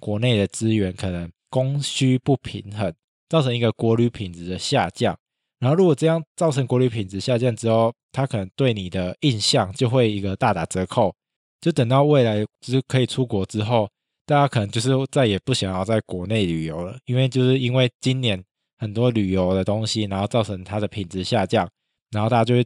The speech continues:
对它的印象超级差。所以今年跟明年就这几年算是一个国旅转型的一个很重要的关键，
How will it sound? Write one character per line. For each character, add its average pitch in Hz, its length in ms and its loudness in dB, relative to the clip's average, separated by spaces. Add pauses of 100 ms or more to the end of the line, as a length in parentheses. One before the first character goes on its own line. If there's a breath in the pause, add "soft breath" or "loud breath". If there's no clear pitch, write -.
对 123 160 2
它 110 200 -2
的 101 120 -4
印 120 160 -4
象 107 160 -2
超 104 240 -2
级 92 440 -8
差。 90 360 -4 (300)
所 196 160 2
以 185 60 4
今 185 240 -4
年 123 200 0
跟 135 160 0
明 117 160 0
年 107 280 -2
就 131 120 0
这 139 140 0
几 117 160 -2
年 95 160 -4
算 123 180 0
是 120 140 -2
一 117 60 0
个 107 240 0
国 107 200 0
旅 107 200 2
转 95 260 -2
型 92 180 -10
的 95 80 -8
一 98 80 -6
个 101 140 -4
很 82 240 -10
重 110 180 -2
要 107 140 2
的 92 80 -2
关 95 240 -2
键， 98 260 -2